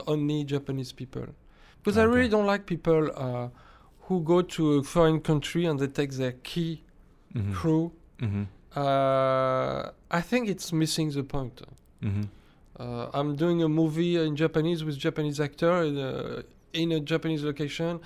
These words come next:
Speaker 1: I think it would be stupid to bring a French D P, uh,
Speaker 2: Mm-hmm.
Speaker 1: French gaffer, and so on. And
Speaker 2: Mm-hmm.
Speaker 1: as well, he un-, it undermi-, it undermines the people working there.
Speaker 2: Gotcha.
Speaker 1: Because then you take, uh,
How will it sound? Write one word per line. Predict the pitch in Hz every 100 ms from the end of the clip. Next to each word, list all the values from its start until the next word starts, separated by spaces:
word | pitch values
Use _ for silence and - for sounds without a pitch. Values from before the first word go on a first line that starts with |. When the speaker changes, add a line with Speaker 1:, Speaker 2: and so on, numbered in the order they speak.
| - - -
Speaker 1:
I |
think | - 202
it | 175
would | 151
be | 139
stupid | 139 - 127 147 -
to | 131
bring | 135 139 135
a |
French | 123 - 143 135 135 -
D | 131
P, | 120 139 131 135 135
uh, | 131
Speaker 2:
Mm-hmm. | 113 95 92 - -
Speaker 1:
French | - - 143 131 -
gaffer, | 139 123 - 135 131 131 131
and | 123
so | 123 - 135 131
on. | 127 - - - - -
And | 165 175
Speaker 2:
Mm-hmm. | 185
Speaker 1:
as | 170
well, | 185 196 196 180 147 -
he | 170 160 156
un-, | 156 -
it | 151 - - - - - - -
undermi-, | 160 165 160 160 156 156
it | 170
undermines | 165 156 151 156 151 147 135 123 - - - - - 143
the | 135
people | 139 151 - 151
working | 139 135 - 135 120
there. | 131 123 - - - - - - -
Speaker 2:
Gotcha. | 90
Speaker 1:
Because | - 180
then | 175 202 196
you | 175
take, | 180 165 170
uh, | 151 143 131 123 123 127 123